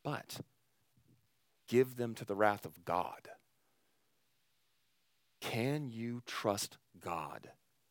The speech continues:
with your enemy? Can you trust God with the one who is persecuting you? Can you say,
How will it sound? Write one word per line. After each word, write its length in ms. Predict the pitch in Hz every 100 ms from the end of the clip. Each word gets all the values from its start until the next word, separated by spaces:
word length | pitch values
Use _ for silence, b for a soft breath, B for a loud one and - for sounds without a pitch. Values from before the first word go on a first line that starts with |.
| _ _
with 220 | 90 82 -
your 160 | 78 -
enemy? 380 | 80 69 - - _ _ _ _ _ _ _ _ _ _ _ _ _ _ _ _ _ _ _ _ _
Can 360 | - 135 135 143
you 120 | 143
trust 540 | - - 165 170 - - -
God 500 | - 110 90 78 - - _ _ _
with 140 | 98 -
the 80 |
one 220 | 90 95 95
who 120 | 92
is 100 | -
persecuting 640 | - 87 - - - -
you? 100 | - - _ _ _ _ _ _ _ _ _ _ _ _ _ _ _ _ _ _
Can 200 | - 123
you 140 | 110 143
say, 560 | - - 123 98 80